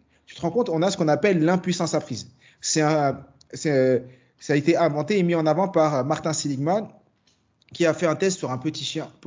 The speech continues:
sur un chien, où qu'il a, il l'a mis dans une cage. Il a mis une, un chien dans une cage.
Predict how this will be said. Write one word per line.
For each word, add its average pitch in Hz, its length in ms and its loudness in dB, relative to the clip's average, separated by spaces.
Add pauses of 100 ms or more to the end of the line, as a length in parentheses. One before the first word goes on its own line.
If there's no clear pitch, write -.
sur 139 220 -6
un 139 60 -2
chien, 170 300 0 (440)
où 185 280 2
qu'il 151 220 0
a, 151 100 0
il 170 160 -2
l'a 143 100 2
mis 180 100 2
dans 170 100 4
une 143 140 -4
cage. 165 360 -2 (440)
Il 107 60 -16
a 120 40 -12
mis 147 80 -8
une, 147 220 -8
un 131 80 -6
chien 165 160 -4
dans 147 100 -2
une 127 160 -6
cage. 117 260 -8